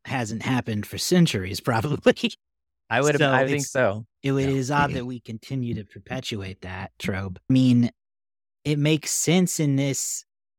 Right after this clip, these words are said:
Speaker 1: context, though, I guess, 'cause, like, what other option is there to not have the Black Panther participate? That wouldn't work
Speaker 3: I
Speaker 1: either.
Speaker 3: have a suggestion, because, David, I think you make a lot of good points, and I think that you point out a different perspective of the movie, and I appreciate that.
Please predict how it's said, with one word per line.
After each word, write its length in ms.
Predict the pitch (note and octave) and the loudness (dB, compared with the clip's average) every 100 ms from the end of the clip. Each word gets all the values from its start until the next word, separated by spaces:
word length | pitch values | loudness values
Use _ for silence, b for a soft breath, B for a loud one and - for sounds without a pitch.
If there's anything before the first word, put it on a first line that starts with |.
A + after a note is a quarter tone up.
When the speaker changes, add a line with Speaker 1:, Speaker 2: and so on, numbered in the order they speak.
| _ _ _ | _ _ _
Speaker 1:
context, 760 | - C#3 G#3+ C4+ A2+ G2 - - | -10 -2 -2 -2 -4 -4 -6 -10
though, 160 | F#2+ F#2+ | -8 -8
I 160 | F#2+ - | -10 -6
guess, 380 | C#3 F3+ D3+ | 0 2 0
'cause, 240 | - B2+ A#2+ | 0 -2 0
like, 340 | A#2+ A2 - _ _ _ _ - | -2 -2 -6 _ _ _ _ -2
what 120 | C#3+ | 2
other 160 | E3 D3 | 4 4
option 380 | D#3 D3+ B2 | 2 0 -2
is 220 | A2+ D3+ D#3 | 0 0 0
there 240 | A2 G2+ | -2 -2
to 160 | - G2 | -8 -10
not 320 | F#2+ G2 A2+ | -8 -8 -4
have 320 | F#3 F#3 F#3 | 0 0 0
the 80 | G3 | 0
Black 240 | G3+ G3+ | 0 -2
Panther 280 | - A3 G#3+ | 2 2 2
participate? 720 | G#3 G#3 A3 A3+ A#3 A3+ A#3 - - | 0 0 0 0 2 2 0 -4 -10
That 240 | A#2 B2 | -8 -2
wouldn't 280 | G3+ A2+ F2+ | 0 -2 -4
work 320 | F2 A#2+ - _ _ _ _ | -12 -14 -18 _ _ _ _
Speaker 3:
I 40 | F#3+ | -2
Speaker 1:
either. 100 | A3 | 0
Speaker 3:
have 180 | B2+ A2 | 0 -4
a 80 | |
suggestion, 540 | G2+ F#2+ F2+ E2 - F2+ | -10 -12 -12 -12 -14 -8
because, 180 | B2 B2 | -4 4
David, 240 | F#3+ F#3 | 4 6
I 80 | E3 | 6
think 180 | F#3 E3+ | 6 4
you 60 | |
make 220 | D#3 D3+ | 4 2
a 80 | C3 | 2
lot 180 | A#2+ A#2 | 6 8
of 100 | A2+ | 6
good 140 | G#2+ | 2
points, 320 | - F#3 F#2+ F#2 | 0 -2 0 -4
and 100 | F#2 | -4
I 40 | |
think 200 | F#2+ F#2+ | -6 -10
that 80 | F#2 | -10
you 220 | F2+ F#2 _ _ _ _ _ | -10 -12 _ _ _ _ _
point 280 | C3 B2+ A#2 | -6 -2 -2
out 240 | A2+ G#2+ | -2 -4
a 20 | |
different 320 | G2 A2 G#2 F2+ | -4 -6 -6 -8
perspective 400 | F#2+ A2+ G2+ G2 | -6 -6 -6 -6
of 140 | F#2+ | -6
the 80 | F2 | -6
movie, 240 | B2 C3 | -8 -6
and 80 | F2 | -8
I 40 | E2+ | -8
appreciate 500 | - C3 F2 D#2+ D2+ | -8 -8 -8 -10 -8
that. 180 | D#2 | -10